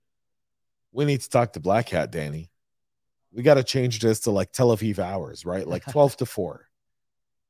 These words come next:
Speaker 1: Like, that's what it's gotta be, twelve to four. Yeah, I heard that. Chris Roberts was telling me you're bringing in people at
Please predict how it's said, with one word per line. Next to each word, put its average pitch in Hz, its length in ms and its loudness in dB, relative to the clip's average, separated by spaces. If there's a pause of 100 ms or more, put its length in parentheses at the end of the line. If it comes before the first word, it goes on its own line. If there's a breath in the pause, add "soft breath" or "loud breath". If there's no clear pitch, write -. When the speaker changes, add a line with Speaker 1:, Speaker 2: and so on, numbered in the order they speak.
(220)
Speaker 1:
Like, 113 140 -6
that's 160 220 2
what 175 80 4
it's 156 120 0
gotta 165 200 0
be, 147 160 -2
twelve 101 260 -4
to 123 100 -10
four. 92 380 -8 (3250)
Yeah, 131 240 -2
I 147 80 0
heard 135 340 -4
that. 95 200 -8
Chris 143 240 -4
Roberts 139 300 0
was 104 100 -6
telling 147 200 -2
me 127 40 0
you're 104 60 -2
bringing 104 240 -4
in 104 80 -8
people 101 260 -8
at 92 120 -4